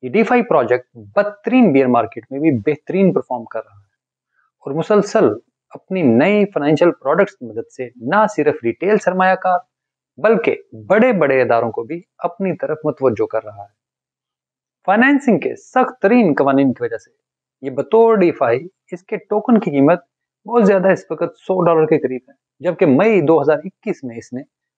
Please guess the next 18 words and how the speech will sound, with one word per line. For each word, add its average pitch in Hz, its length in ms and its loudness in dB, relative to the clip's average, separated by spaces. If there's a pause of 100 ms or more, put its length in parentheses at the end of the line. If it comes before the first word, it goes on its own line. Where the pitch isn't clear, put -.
(220)
छह 240 100 -2
सौ 226 140 0
डॉलर 151 260 2
से 143 280 0
जायद 175 400 2
पर 117 80 -10 (600)
all 214 360 4
time 170 220 2 (100)
high 156 120 2 (100)
किया। - 180 -20 (1040)
लेकिन 226 340 4
लिक्विडिटी 208 480 2
के - 120 -14 (180)
सख्त - 520 -2
कवानीन 156 440 2
के 120 80 0
बायस 107 440 -8 (540)
उन्होंने 208 420 2